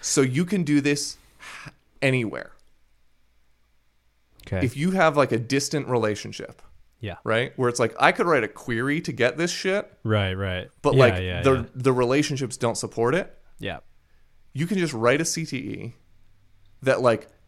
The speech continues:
Speaker 1: is the query that gets these things.
Speaker 2: Yeah.
Speaker 1: And then you can just return a fake table full of the I Ds of one thing and the I Ds of another thing.
Speaker 2: Yeah.
Speaker 1: And use that as a pivot table for a belongs to many.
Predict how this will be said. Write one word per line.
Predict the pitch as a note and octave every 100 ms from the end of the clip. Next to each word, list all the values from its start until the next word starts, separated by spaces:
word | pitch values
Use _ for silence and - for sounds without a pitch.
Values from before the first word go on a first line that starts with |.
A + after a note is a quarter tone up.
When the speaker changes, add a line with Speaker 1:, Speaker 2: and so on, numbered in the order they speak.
| -
Speaker 1:
is | C#3 C#3
the | B2+
query | - C#3 A2 G2+ B2 C3
that | - A2+
gets | B2 -
these | A#2 G#2
things. | - G#2 D3 - - - -
Speaker 2:
Yeah. | A2 F#2+ - - - -
Speaker 1:
And | B2+
then | C3+
you | D3+
can | E3+
just | D3+ D3
return | A#2 - E3+ D3+ C#3
a | -
fake | - - D3+ D3+ -
table | - D#3+ D3+ G2 G#2 _ _
full | - C#3
of | A#2
the | A#2
I | A2
Ds | G#2 B2 A#2
of | A2
one | A#2 C3+ D3+ D#3 - - -
thing | - E3 D#3 D#3+
and | B2
the | B2
I | A2+
Ds | B2+ B2
of | A#2+
another | A2 C#3 B2
thing. | - G#2 A2+ D3+ _ _ _ -
Speaker 2:
Yeah. | A2+
Speaker 1:
And | B2 A#2
use | A#2+ D#3+
that | D#3 C3+
as | B2 A#2
a |
pivot | - C#3+ B2+ -
table | A#2 G#2
for | G2+ A2
a |
belongs | G2+ G2+ G2+ G#2
to | -
many. | G2+ -